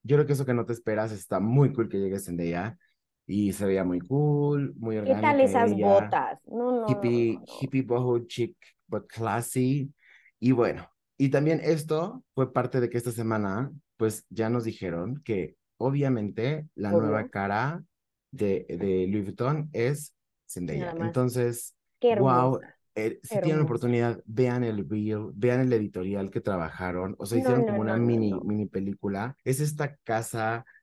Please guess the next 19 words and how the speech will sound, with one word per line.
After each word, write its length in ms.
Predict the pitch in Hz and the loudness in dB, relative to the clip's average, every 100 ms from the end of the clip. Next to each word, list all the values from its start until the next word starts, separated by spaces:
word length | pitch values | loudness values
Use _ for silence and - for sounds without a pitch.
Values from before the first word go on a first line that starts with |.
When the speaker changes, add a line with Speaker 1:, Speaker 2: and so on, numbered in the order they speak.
| _ | _
Speaker 1:
eh, 580 | 87 98 98 - 85 80 | -2 2 2 2 0 -2
Speaker 2:
Como 120 | - 202 | 0 0
en 80 | |
Speaker 1:
que 260 | 202 180 185 | 2 2 4
es 80 | 185 | 6
Speaker 2:
Malibú, 180 | 214 196 | 6 6
¿no? 320 | 165 156 165 | 6 4 4
Parece 340 | 165 165 170 | 4 2 -2
así 220 | 180 165 | -8 -10
como 440 | 151 170 143 101 - | -8 -6 -6 -8 -6
Speaker 1:
Ajá. 520 | 123 117 120 117 117 | -4 -2 -2 0 -2
Speaker 2:
Ujú. 380 | 113 185 180 165 - _ | -2 -6 -8 -10 -14 _
Speaker 1:
Pero 220 | 131 127 | 4 4
justo 320 | - 160 160 - | 4 0 2 2
esta 240 | 170 170 | 2 0
casa 200 | 160 156 | -2 -2
tiene 200 | 139 139 | 2 2
una 140 | 127 | 2
historia, 640 | 101 - 110 98 95 117 | 0 -6 -6 -4 -2 -2